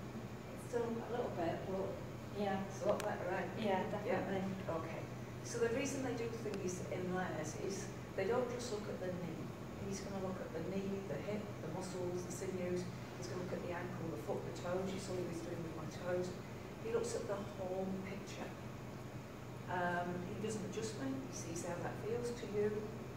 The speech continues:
Speaker 2: That should be significantly better again, but I, he hasn't got the icing on the cake yet. So just again, Sarah, just walk around again.
Speaker 1: Okay. Mm.
Speaker 2: Better again?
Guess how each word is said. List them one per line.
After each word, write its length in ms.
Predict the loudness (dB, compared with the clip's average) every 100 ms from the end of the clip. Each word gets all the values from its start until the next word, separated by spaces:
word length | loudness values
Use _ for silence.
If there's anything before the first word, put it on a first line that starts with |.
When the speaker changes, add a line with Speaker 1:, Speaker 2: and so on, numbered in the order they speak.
| -6 -6 -8 -8 -8 -8 -6 -6 -6 -6 -6 -6 -6 -4 -2 0
Speaker 2:
That 100 | 0
should 220 | 0 -2 -2
be 80 |
significantly 720 | -2 -2 -2 -2 -2 -4 -2 0
better 320 | 0 -2 -2
again, 220 | -2 -2 0
but 120 | 0
I, 160 | 0 0 -2 -2
he 40 | 0
hasn't 280 | 0 0 -2 -2 0
got 80 | 0 0
the 80 | 0
icing 280 | 0 0 0
on 80 |
the 140 | 2 2 0
cake 160 | 0 0
yet. 180 | -2 -2
So 160 | -2 -2
just 220 | -2 -4 -4
again, 160 | 0 0 0
Sarah, 300 | 0 0 0 0
just 160 | -2 -2
walk 160 | -2 -2 -2
around 160 | -2 -2 -2
again. 160 | -2 -2 -4 -2
Speaker 1:
Okay. 240 | 0 0
Mm. 4000 | -2 -4 -6 -6 -6 -6 -6 -6 -6 -4 -6 -6 -6 -6 -6 -6 -6 -6 -6 -6 -6 -6 -4 -6 -4 -2 -2 -4 -6 -6 -8 -6 -6 -6 -6 -6 -6 -6 -6 -6 -6 -6 -6 -2
Speaker 2:
Better 320 | 0 2 2
again? 260 | 2 2